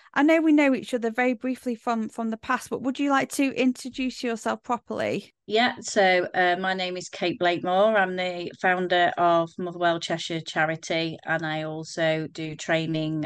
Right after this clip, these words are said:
Speaker 2: and talks on women's health and mental health, and have my, a very small counselling practice now.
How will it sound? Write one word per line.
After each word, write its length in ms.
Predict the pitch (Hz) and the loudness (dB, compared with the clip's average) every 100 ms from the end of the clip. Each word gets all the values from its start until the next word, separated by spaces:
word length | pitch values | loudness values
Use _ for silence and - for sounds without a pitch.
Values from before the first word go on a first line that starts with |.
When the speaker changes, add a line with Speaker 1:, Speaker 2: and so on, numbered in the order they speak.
| - | -6
Speaker 2:
and 340 | 156 156 156 | -6 -4 -6
talks 480 | - 190 180 - - | -4 0 0 -2 -6
on 180 | 165 160 | -4 -2
women's 460 | 160 156 160 160 - | -2 -2 -2 -4 -4
health 320 | 147 147 - | -4 -4 -4
and 100 | 165 | -6
mental 300 | 160 165 165 | -6 -6 -4
health, 380 | 165 160 160 - - | 0 0 -2 -6 -10
and 340 | 160 160 160 160 | -6 -4 -4 -6
have 160 | - 170 | -8 -8
my, 440 | 175 170 170 170 165 - _ | -6 -4 -4 -6 -10 -20 _
a 60 | 170 | -18
very 360 | - 202 196 | 0 2 4
small 640 | 196 - 208 202 196 185 180 | 2 -2 -2 2 2 2 0
counselling 540 | 185 175 - 165 165 | -2 -2 -4 -6 -6
practice 580 | 165 - - 160 156 - | -6 -8 -8 -10 -8 -4
now. 320 | 147 135 | -2 -2